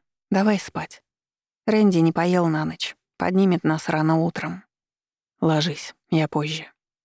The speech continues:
Привык не спать до утра». Он усмехнулся, глядя, как я подползаю к Рэнди.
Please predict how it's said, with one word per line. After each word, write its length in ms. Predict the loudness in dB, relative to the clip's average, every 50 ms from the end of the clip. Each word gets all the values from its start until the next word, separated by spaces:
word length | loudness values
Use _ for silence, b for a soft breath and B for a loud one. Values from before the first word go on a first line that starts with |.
| _ -4
Привык 400 | 0 0 0 0 0 -2 0 0
не 120 | 0 0
спать 280 | 0 -2 -2 -2 0 0
до 100 | 0 0
утра». 380 | -2 -2 -4 -6 -8 -10 -12 _ _ _ _ _ _ _ _ _ _ _ _ _ _ _ _ _ _ _
Он 160 | 2 2 4
усмехнулся, 760 | 4 2 2 0 -2 0 2 2 2 2 2 0 -4 -6 -4
глядя, 360 | -2 -2 0 0 0 -2 -2 -4
как 220 | -4 -6 -4 -2
я 120 | -4 -4
подползаю 680 | -4 -4 -6 -4 -4 -2 -2 0 0 0 0 -2 -2 -4
к 80 | -4
Рэнди. 440 | -4 -2 -2 -4 -6 -6 -10 -14